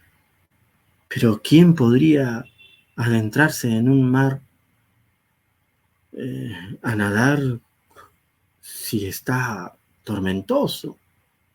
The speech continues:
Pero nos damos cuenta que están allí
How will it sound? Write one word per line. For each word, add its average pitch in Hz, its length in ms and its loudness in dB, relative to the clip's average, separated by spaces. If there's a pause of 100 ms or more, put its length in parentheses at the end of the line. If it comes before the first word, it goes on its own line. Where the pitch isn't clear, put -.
(1700)
Pero 131 200 6
nos 156 220 6
damos 240 320 2
cuenta 240 380 -2
que - 80 -12
están 214 340 -6
allí 208 480 -6